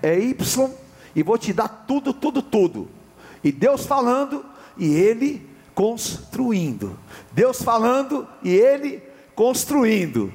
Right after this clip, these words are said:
E quando ele termina, tinha uma super arca maravilhosa, que tem réplicas aí em vários lugares do mundo. É, tem uma, uma missão alemã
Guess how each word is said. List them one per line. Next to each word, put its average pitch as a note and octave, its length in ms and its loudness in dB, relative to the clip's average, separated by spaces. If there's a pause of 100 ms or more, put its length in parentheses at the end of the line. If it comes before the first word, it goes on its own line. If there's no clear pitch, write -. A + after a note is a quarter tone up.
(440)
E G#3+ 140 2
quando A#3+ 360 0
ele A3+ 160 -2
termina, A#3+ 680 0 (460)
tinha F3 160 -4
uma D3+ 180 -2
super D#3 1000 0 (280)
arca C#3+ 640 -2
maravilhosa, C3 1080 -2 (200)
que D3 100 -4
tem C#3+ 220 -2
réplicas C3+ 680 -2
aí C#3+ 180 -2
em C3 60 -4
vários C3 460 -2
lugares B2 420 -2
do B2+ 100 -4
mundo. B2 460 -2 (300)
É, B2 200 4
tem B2 200 -2
uma, B2+ 360 -2 (240)
uma C#3 160 -4
missão C3 600 -4 (340)
alemã B2+ 680 0